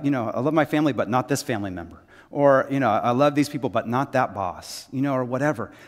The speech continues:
But that's the way the world can, can operate. You are not of the world. You don't operate that way.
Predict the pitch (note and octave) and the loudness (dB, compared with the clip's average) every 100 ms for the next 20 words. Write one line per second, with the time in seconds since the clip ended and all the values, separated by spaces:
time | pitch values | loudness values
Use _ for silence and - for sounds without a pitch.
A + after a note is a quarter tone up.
0 | - D3+ - - F3+ G#3+ - - A#3+ G#3 | -10 -8 -8 0 6 6 6 4 6 8
1 | A3 G#3+ G3+ A3 A3+ - G3+ F#3+ - - | 8 6 6 6 6 2 0 0 -4 -14
2 | - _ F3 E3+ F3 F#3+ D#3+ A#2 F#2+ - | -20 _ 0 2 2 2 2 0 -2 -12
3 | - _ _ _ _ _ _ C3+ A3 D#4 | -20 _ _ _ _ _ _ 6 12 12
4 | D4 C#4 C#4+ C4+ C4+ B3+ B3+ A#3+ D#3 - | 12 12 12 12 12 12 12 12 8 4
5 | E3+ G3 B3+ B3 B3+ C4 C4 C4 B3 A3+ | -2 6 10 12 12 12 10 12 12 12
6 | G3+ A3+ A3 A3+ | 10 8 8 6